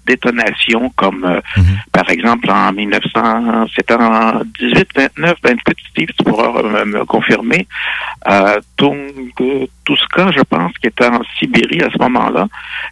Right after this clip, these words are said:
Speaker 1: il y a comme un espèce d'astéroïde, euh, météorite qui a explosé, euh, dans l'atmosphère de la Terre. Le son est entendu jusqu'à Londres.
Speaker 2: Oui. Oui,
Speaker 1: Alors,
Speaker 2: oui, oui.
Speaker 1: ça en prend beaucoup. Ça prend vraiment une immense explosion. Même chose pour le Krakatoa, le fameux volcan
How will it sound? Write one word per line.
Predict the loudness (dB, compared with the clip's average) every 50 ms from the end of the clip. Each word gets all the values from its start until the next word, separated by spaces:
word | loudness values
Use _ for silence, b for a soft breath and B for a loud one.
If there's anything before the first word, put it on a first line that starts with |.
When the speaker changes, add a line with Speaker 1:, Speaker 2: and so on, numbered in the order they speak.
| B
Speaker 1:
il | 0 2
y | 2
a | 2 2 2
comme | 2 2 2 2
un | 2 0 0 -2
espèce | -4 -6 -6 -6 -6 0
d'astéroïde, | 2 2 0 0 0 0 0 2 2 2 2 2 0 -2 -2 -2
euh, | 0 0 0 0 0 0 -2 0 0
météorite | -2 0 2 2 2 0 -2 -8 -10 _ -2
qui | -2 0
a | 0
explosé, | 0 -2 -4 -8 -6 0 2 2 2 2 2 0 0 0 0 0 B B B B B B B B B 0
euh, | 2 4 4 4 4 2 0 2
dans | 2 2 4
l'atmosphère | 4 2 0 0 -2 -2 0 0 -2 0
de | 2 0
la | 0
Terre. | 0 0 0 0 0
Le | 0 0 0 0 0 0 0 0
son | 0 0 0 0 -2
est | -2 0 -2
entendu | -2 -2 -2 -4 -4 -4 -4 -4 -2 0 -2 -2 0
jusqu'à | 0 -2 0 2 2 2
Londres. | 2 2 4 2 2 2 2 2
Speaker 2:
Oui. | 2 2 2 0
Oui, | -6 -12 B B B B B B B B B B B
Speaker 1:
Alors, | 0 0 2 2 2 2 2
Speaker 2:
oui, | 2 2
oui. | 4
Speaker 1:
ça | 4 4 4 4 2
en | 2
prend | 0 0 0 0 -2
beaucoup. | -2 -6 -10 -10 -4 -4 -4 -2
Ça | -2 -4 -4
prend | 0 2 2 2
vraiment | 4 2 2
une | 2 2 2 2
immense | 2 0 0 -2 -2 0 2 2 2 0 0 -2 -4
explosion. | -4 -2 -2 2 2 2 2 2 2 0 2
Même | 2 2 0 0
chose | -2 -2 -2 -2
pour | 0 0
le | 0 0
Krakatoa, | 0 -2 -2 0 -2 -2 0 0 0 2 0 0
le | 0 -2
fameux | -2 0 -2 0 0 -2 2
volcan | 2 2 2 2 -2 -4 -2 -2